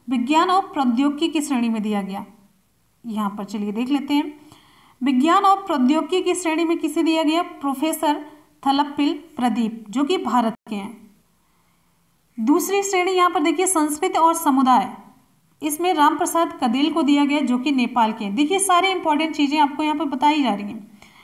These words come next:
आर्थिक और व्यावसायिक नवाचार में Anthony Tan, जो कि मलेशिया के हैं, और टैन होई लिंग, ये भी मलेशिया के हैं, इन्हें दिया गया। दो लोगों को दिया गया आर्थिक और व्यावसायिक नवाचार में, और ये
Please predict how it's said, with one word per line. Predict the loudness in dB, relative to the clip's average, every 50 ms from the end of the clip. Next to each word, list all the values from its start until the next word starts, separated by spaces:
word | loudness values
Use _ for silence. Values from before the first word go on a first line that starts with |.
| -20 -20 _ -20 -8 _
आर्थिक | 4 4 4 4 2 0 2 4
और | 4 4 4 2
व्यावसायिक | 2 2 2 2 2 2 0 0 0 0 2
नवाचार | 2 2 2 2 2 2 0 0
में | 0 -2 -4 -4 -8 -12 -20 -20 _ _ _ _ _ _ _ _ _ _ _ _ -2
Anthony | 0 0 0 0 0 0 0 0 -2 -2
Tan, | -2 0 0 2 2 0 -2 -6 -12 -18 -20 -20 -20 _ _ _ _ _ _ _ _ _ _ _ _ _ -6
जो | -4 -2 0
कि | 0 2
मलेशिया | 2 4 4 2 2 0 2 2 0 0
के | 0 2
हैं, | 2 2 2 2 0 -2
और | -2 2 4 4 4 4 2 0 -4 -10 -14 -20 -20 -20 _ _ _ _ 2
टैन | 4 4 4 4 4 2
होई | 2 2 2 4 4
लिंग, | 6 6 6 4 2 -2 -4 -8 -14 -20 -20 -20 -20 _ -6
ये | -2 0
भी | 0 0 2
मलेशिया | 2 2 2 2 2 2 0 0 0 0
के | 0 -2
हैं, | -2 -2 -2 -4
इन्हें | -4 -2 0 2 2 2 0
दिया | 0 -2 -4
गया। | -4 -4 -6 -4
दो | -2 0 2 2
लोगों | 4 4 4 2
को | 2 0
दिया | 0 2 2 2
गया | 2 2 4 4
आर्थिक | 4 4 2 2 0 0
और | 0 0 0
व्यावसायिक | 0 0 -2 -2 -2 -2 -2 0 2 2
नवाचार | 4 4 4 4 4 2 2 2
में, | 2 0 0 -2 -8 -18 -20 -20 -20 _ _ _ _ _ _ _ _ _ _ _ _ _ _ _ _ _ _
और | -2 0 0 0
ये | 0 0 0 -2 -2 -4 -8